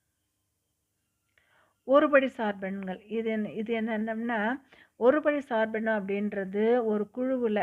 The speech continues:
இயல்பு சார் குறித்த நம்பிக்கைகள். ஆ, என்ன அப்படின்னா, ஒருத்தரோ அல்லது ஒரு சில நடத்தை,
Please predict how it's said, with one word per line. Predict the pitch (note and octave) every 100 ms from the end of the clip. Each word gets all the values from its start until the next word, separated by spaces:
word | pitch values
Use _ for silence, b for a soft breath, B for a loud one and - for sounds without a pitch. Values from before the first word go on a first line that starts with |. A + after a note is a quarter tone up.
| -
இயல்பு | G3+ G#3+ G#3+ A3 G#3
சார் | G#3+ A3 A3+ -
குறித்த | A3+ A3 A#3+
நம்பிக்கைகள். | A3+ F#3+ G3 G3 F#3 F#3 - _ b b b b b -
ஆ, | A#3 A#3 A3
என்ன | A#3+ C4+
அப்படின்னா, | B3 G#3+ G#3 A3+ A#3+ G#3+ C4+ - b b b -
ஒருத்தரோ | A3+ B3+ - C4 C4+ C4+
அல்லது | - G#3 G3+ G3 G#3
ஒரு | E3 A3 G#3+
சில | A#3+ A#3 A#3+
நடத்தை, | A3 G3+ G#3 _ - G3+